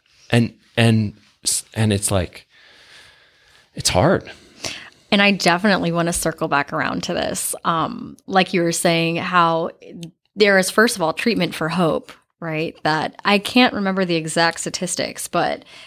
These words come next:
Speaker 2: when someone starts getting treatment, mm, I think it's something like eighty or ninety percent of the time, they see signs of relief,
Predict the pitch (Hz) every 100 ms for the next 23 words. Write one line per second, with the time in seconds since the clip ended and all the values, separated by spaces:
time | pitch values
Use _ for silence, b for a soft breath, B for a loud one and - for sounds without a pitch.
0 | B _ 202 190 190 190 190 - 190 190
1 | 175 - 175 180 170 - - 175 165 170
2 | 269 190 156 180 - 165 160 165 _ b
3 | b b _ - 185 180 - - - -
4 | 185 233 349 277 196 180 170 - 196 220
5 | 208 175 180 190 180 180 180 170 165 165
6 | 190 170 165 170 - 185 175 - 165 165
7 | 160 165 - 147 - - - -